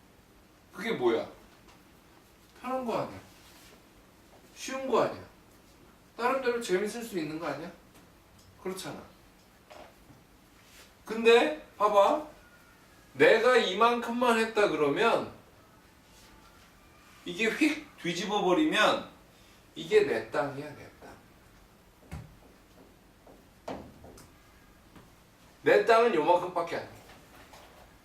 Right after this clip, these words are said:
나머지 이만큼은 누구 땅이야? 너 땅이야,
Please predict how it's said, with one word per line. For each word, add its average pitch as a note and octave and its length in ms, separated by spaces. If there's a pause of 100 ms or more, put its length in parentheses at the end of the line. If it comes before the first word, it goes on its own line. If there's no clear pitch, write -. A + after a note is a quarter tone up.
(720)
나머지 A#3 680
이만큼은 G#3+ 480
누구 D3 220
땅이야? D3+ 300 (1900)
너 F3+ 240
땅이야, G3+ 400